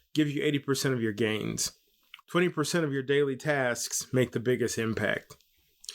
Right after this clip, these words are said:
So the hack is that you identify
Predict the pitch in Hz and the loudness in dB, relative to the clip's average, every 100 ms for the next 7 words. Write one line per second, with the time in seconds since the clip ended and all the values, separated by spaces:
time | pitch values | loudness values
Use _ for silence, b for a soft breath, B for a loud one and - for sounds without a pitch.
0 | B B B B _ _ _ _ _ _ | B B B B _ _ _ _ _ _
1 | - - 160 139 127 208 165 123 143 127 | -2 2 4 2 0 0 2 0 0 2
2 | 131 - 131 120 131 202 151 - 117 104 | 0 0 -2 0 2 0 0 -2 -2 -2